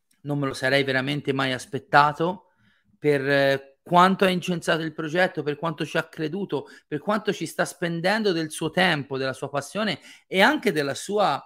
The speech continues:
persona fisica, che ci crediate o no, è The Rock stesso. Dwayne Johnson, che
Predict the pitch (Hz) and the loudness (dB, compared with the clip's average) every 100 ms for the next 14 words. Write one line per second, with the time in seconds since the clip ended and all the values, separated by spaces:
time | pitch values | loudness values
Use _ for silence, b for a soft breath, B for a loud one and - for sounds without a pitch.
0 | _ _ - 156 151 175 190 190 147 123 | _ _ -8 -8 -8 -6 -6 -6 -8 -8
1 | 127 127 156 208 240 - 143 - 139 135 | -10 -4 -2 -2 -6 -12 -16 -14 -10 -8
2 | 139 139 202 135 151 131 127 - - - | -8 -10 -10 -8 -10 -10 -10 -10 -12 -14
3 | - 131 - 139 - _ 208 _ _ _ | -12 -12 -14 -16 -20 _ -20 _ _ _
4 | _ _ - 165 226 247 208 240 214 196 | _ _ -4 4 6 6 6 6 6 0
5 | - 247 269 277 294 - _ _ - - | 0 0 0 -4 -8 -14 _ _ -8 2
6 | 190 190 - | 2 2 -8